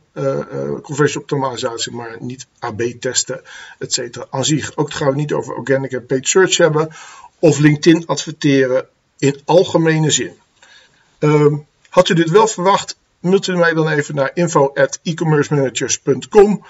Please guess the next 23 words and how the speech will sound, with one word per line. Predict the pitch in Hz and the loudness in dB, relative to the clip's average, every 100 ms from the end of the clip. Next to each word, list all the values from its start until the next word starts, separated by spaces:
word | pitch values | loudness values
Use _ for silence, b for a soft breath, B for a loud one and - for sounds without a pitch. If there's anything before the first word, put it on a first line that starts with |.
| B B B | B B B
Eh, | 147 | 0
want | 143 143 | 2 2
binnenkort | 165 160 160 156 | 0 0 -2 -2
gaan | 147 | -4
we | 127 | -2
starten | - 156 156 | 0 0 -2
met | 135 | -4
een | 139 | -4
aantal | 131 - | -8 -6
cursussen | - 156 127 143 151 - - | 2 2 2 -4 -4 -4 -6
en | 127 | -8
die | 123 | -6
gaan | 127 | -8
hier | 117 117 | -6 -4
zeker | 110 147 139 127 | 0 0 0 -8
op | - | -12
in. | - - _ _ | -12 -20 _ _
Dus, | - 120 - _ | -6 -4 -4 _
eh, | 117 113 110 | -8 -8 -6
daar | 120 | -6
later | 120 123 - | -6 -6 -8
over | 120 117 | -10 -10
meer. | 120 107 - | -12 -14 -18